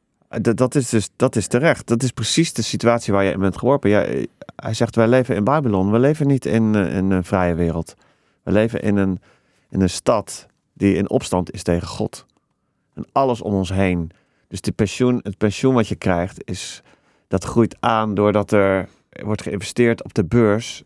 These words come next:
in bedrijven die jij eigenlijk niet, waar je eigenlijk niet in wil investeren. Dus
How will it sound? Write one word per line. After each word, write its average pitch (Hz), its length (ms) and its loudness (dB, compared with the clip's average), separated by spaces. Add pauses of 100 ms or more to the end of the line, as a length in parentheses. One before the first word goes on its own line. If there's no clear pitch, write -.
in 98 160 -4
bedrijven 104 500 -2
die 104 120 2
jij 104 180 4
eigenlijk 104 340 -2
niet, 101 120 -2
waar 104 140 2
je 107 60 2
eigenlijk 101 280 -4
niet 101 120 -4
in 90 100 -2
wil 92 120 0
investeren. 87 560 -4 (680)
Dus 92 200 -6